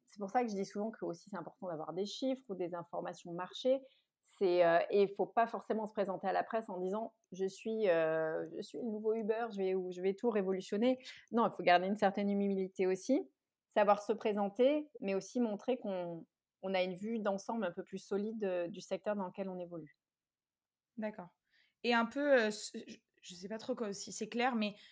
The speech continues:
Speaker 2: surfer sur eux, les sujets qui les intéressent et sur lesquels ils veulent écrire, et voir comment toi, en tant qu'entreprise, tu peux t'insérer là-dedans, plutôt que de juste calquer à chaque fois le même message de, euh, « On est Trainline, on fait ça, ça, ça,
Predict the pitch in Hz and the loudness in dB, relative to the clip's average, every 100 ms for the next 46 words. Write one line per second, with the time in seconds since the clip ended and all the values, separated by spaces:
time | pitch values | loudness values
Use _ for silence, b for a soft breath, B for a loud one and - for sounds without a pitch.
0 | B - 262 262 - 277 - 233 185 - | B 2 2 2 -2 0 0 0 -2 -2
1 | 247 285 240 220 233 233 269 269 226 208 | 2 4 4 0 -2 0 0 -2 -4 -4
2 | 196 226 233 233 247 240 214 202 190 233 | -2 -2 -2 -2 -2 -4 -6 -4 -2 -2
3 | 226 180 190 226 208 - 240 285 b b | -2 -4 -4 -2 -2 0 0 0 b b
4 | b - 202 247 254 220 208 - _ _ | b -6 0 0 2 -2 -4 -10 _ _
5 | _ _ _ - 247 262 254 240 226 220 | _ _ _ -8 2 4 4 0 -6 -6
6 | 226 214 254 247 - _ _ _ - 202 | -8 -4 -2 -2 -6 _ _ _ -14 -6
7 | 214 226 226 226 233 214 180 226 285 - | -2 -2 0 0 2 0 0 -2 -4 -8
8 | _ _ _ 233 269 262 247 185 269 - | _ _ _ -2 -2 0 -2 0 0 -2
9 | - 220 220 269 247 240 - 247 247 214 | -2 -2 2 0 2 0 -2 -2 0 2
10 | 226 226 220 220 233 247 220 b b b | 2 2 0 0 0 -2 -2 b b b
11 | 175 226 254 247 196 190 220 240 240 - | -2 2 4 2 0 -2 2 4 4 2
12 | 226 220 240 254 226 208 233 233 220 220 | -2 2 2 2 0 0 -2 0 -4 -4
13 | 202 - 226 269 | -4 0 0 0